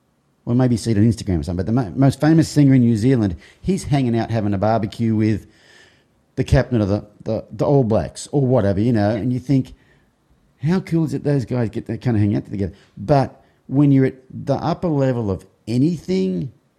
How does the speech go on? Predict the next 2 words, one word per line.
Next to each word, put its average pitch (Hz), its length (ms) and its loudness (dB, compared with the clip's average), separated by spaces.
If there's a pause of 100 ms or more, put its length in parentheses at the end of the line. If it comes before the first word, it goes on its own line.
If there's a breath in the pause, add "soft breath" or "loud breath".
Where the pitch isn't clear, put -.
(1120)
you 147 380 0
have 117 600 -2